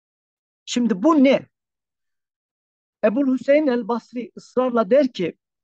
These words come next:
lafızların manaya delaletlerini belirlerken öncelik sonralığı belirlememiz gerekir. Ne demek öncelik sonralık?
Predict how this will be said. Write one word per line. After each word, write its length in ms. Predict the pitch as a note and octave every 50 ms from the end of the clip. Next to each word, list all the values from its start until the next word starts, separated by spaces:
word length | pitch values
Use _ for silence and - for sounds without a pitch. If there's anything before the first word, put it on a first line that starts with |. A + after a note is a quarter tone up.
| _ _ _ _ _ _ _ _ _ _ _ _ _ _ _ _ _ _ _ _ _ _ _ _ _ _ _ _ _ _ _ _ -
lafızların 880 | F3 F#3 F3 G3 F#3+ F#3 - A#3 A#3+ A3 A3 G3+ B3+ B3+ C#4 C#4+ C4 A3
manaya 760 | F#3 E3+ F3+ F#3+ G#3 A3+ A3+ B3+ C4 C4+ B3 A3 F#3 D3+ D3
delaletlerini 1080 | F3 G3+ G#3+ A3 G#3+ A3 A3+ A3+ A#3+ A#3 _ - G#3+ A3 A3 A3 A3 A3 A3+ G#3+ G3+ - _ _ _ _ _ _ _ _ _ _ _ _ _ _ _ _ _ _ _ _ _ _ _ _ _ _
belirlerken 880 | G#3 G#3 G#3 G3 G#3+ G3+ F#3 A#3 C#4 D4+ C4 - A3 G3+ E3+ D3+ - _ _ _ _ _ _ _ _ _ _ _ _ _ _ _ _ _ _ _ _ _ _ _ _
öncelik 640 | - G#3+ A3 A3 A3 A3 - A#3 A#3+ A#3 C#4+ - -
sonralığı 760 | _ _ - G#3+ G#3+ A3 A3 G#3+ G#3+ G#3+ G#3 A3 B3 A#3+ G3
belirlememiz 680 | G3+ G3+ F#3+ G3 F#3+ G3 G3 G3 G3 G3 F#3+ E3+ D3+
gerekir. 380 | _ D#3 - _ _ _ _ _ _ _ _ _ _ _ _ _ _ _ _ _ _ _ _ _ _ _ _ _ _ _ _ _ _ _ _ -
Ne 180 | G#3 C#4+ D#4+
demek 280 | E4+ E4+ D4+ A#3 F#3+ - _ -
öncelik 440 | G3 F#3 F#3 E3+ E3+ D#3+ D3+ - -
sonralık? 500 | _ - D3 C3+ A2+ - - - _